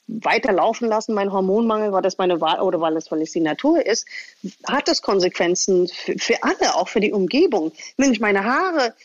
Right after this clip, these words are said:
nicht färbe und mich nicht liften lasse, hat es nicht um, äh, Folgen für meine Umgebung. Aber wenn ich ständig schlechte Laune habe und nicht mehr, ähm, nicht mehr gesund bin, dann ist das natürlich, natürlich ist das ein Problem. Ja?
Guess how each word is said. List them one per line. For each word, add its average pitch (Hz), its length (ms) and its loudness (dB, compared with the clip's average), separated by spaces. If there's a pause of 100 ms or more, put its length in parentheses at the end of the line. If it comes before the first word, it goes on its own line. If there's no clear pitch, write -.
(280)
nicht 247 340 0
färbe 180 540 2
und 208 160 -2
mich 208 180 -2
nicht 185 140 -6
liften 226 380 0
lasse, 214 480 0 (400)
hat 240 180 -2
es 247 140 0
nicht 247 160 0
um, 214 800 -2
äh, - 20 -4 (160)
Folgen 240 300 2
für - 100 0
meine 180 220 2
Umgebung. 190 640 2
Aber 180 260 2
wenn 185 140 2
ich 185 240 -2 (480)
ständig 240 380 2
schlechte 208 280 2
Laune 269 320 2
habe 247 200 -2
und 202 40 0
nicht 202 260 -2
mehr, 196 320 2
ähm, 185 400 0 (680)
nicht 208 220 0
mehr 180 140 2
gesund 262 480 2
bin, 143 300 -6 (280)
dann - 220 -4
ist - 280 -4
das 175 140 -4
natürlich, 180 480 -2
natürlich 339 360 2
ist - 140 -4
das 185 120 -4
ein 175 80 0
Problem. 139 640 -4
Ja? 214 220 0